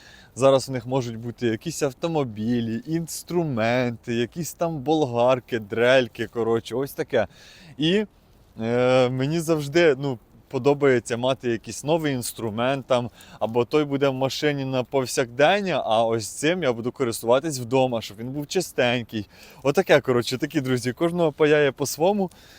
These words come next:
І, е, їздив я просто першого листопада,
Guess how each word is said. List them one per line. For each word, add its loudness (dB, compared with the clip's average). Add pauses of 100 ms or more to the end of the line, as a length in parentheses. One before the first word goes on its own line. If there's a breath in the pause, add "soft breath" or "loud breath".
(260 loud breath)
І, 2 (920)
е, 0
їздив 0
я 6
просто 2
першого 4
листопада, 2